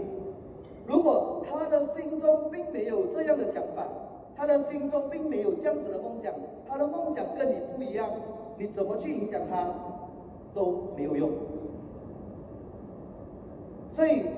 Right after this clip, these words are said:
当今天你把你自己的想法放大的时候，与此同时，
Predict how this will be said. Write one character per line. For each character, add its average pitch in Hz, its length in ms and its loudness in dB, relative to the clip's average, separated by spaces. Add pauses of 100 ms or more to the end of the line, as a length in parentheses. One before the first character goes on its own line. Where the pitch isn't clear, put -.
(120)
当 269 280 6
今 262 260 0
天 247 280 4
你 202 100 2
把 202 280 4
你 - 160 0 (100)
自 320 180 2
己 - 120 0
的 196 100 6
想 - 240 2
法 - 260 0
放 269 260 2
大 240 200 4
的 165 120 2
时 - 100 -2
候， 175 680 2 (120)
与 254 160 -2
此 226 160 -2
同 190 200 2
时， 190 280 4